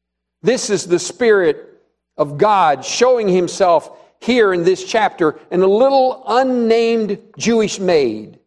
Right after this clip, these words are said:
Think about what happened from that.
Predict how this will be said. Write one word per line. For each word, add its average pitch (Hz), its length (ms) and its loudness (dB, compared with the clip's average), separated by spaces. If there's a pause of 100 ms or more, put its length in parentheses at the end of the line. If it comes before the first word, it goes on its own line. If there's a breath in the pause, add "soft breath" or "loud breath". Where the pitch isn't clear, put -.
(500)
Think 269 200 -2
about 208 320 0
what 196 160 2
happened 180 440 -4
from 180 260 -6
that. 104 400 -10